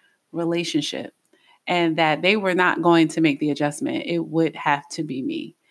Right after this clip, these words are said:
or that they had already been making the adjustment and I needed to get on board with the reality of how our friendship and our relationship really was. Um, that was very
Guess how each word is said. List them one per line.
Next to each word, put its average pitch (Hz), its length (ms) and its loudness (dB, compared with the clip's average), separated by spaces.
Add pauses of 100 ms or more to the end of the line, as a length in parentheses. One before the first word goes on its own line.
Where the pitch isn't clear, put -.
(380)
or 156 580 6 (220)
that 180 180 0
they 196 140 2
had 208 240 2
already 175 600 2
been 170 360 0
making 254 680 2
the 240 140 2
adjustment 262 640 2 (180)
and 175 200 2
I 175 180 2
needed 170 300 0
to 175 80 -8
get 160 200 -2
on 143 200 -6
board 143 500 -2 (460)
with 165 240 -4
the 156 100 -2
reality 226 960 -2 (320)
of 156 160 -2
how 156 440 2
our 156 140 -2
friendship 220 680 -4
and 175 100 -4
our 156 140 0
relationship 156 720 -4
really 151 340 -2
was. - 580 -8 (840)
Um, 165 640 2
that 185 180 2
was 262 160 0
very 185 640 -2